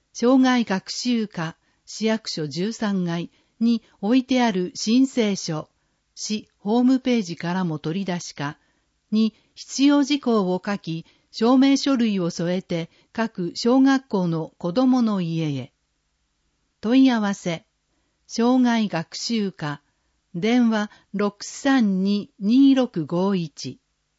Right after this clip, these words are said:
家庭生活支援員養成研修、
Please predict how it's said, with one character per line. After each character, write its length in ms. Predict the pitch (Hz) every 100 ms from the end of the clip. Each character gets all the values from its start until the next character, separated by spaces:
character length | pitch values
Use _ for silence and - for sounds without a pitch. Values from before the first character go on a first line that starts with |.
| _ _ _ _ _ _ _ _ _ _ _ _ _ _ _ _
家 160 | 190 190
庭 240 | 277 269
生 300 | 254 240 285
活 240 | 277 269 -
支 260 | - 240
援 220 | 262 254 214
員 300 | 185 175 165
養 220 | 208 277
成 300 | - 269 262
研 260 | 262 247
修、 440 | 202 - 151 151